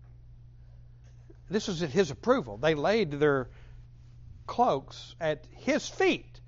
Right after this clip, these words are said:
as he took up stones to stone Stephen. What did Stephen do? He prayed for their forgiveness, <laughs> just like Jesus did.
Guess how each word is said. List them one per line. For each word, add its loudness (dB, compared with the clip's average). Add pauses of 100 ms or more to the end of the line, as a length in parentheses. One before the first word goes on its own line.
(280)
as -14
he -6
took -4
up -8
stones 0
to -12
stone -8
Stephen. -12 (760)
What -8
did -8
Stephen -8
do? -10 (220)
He -4
prayed -2
for -6
their -4
forgiveness, -6 (320)
<laughs> -18
just 0
like 8
Jesus -4
did. -2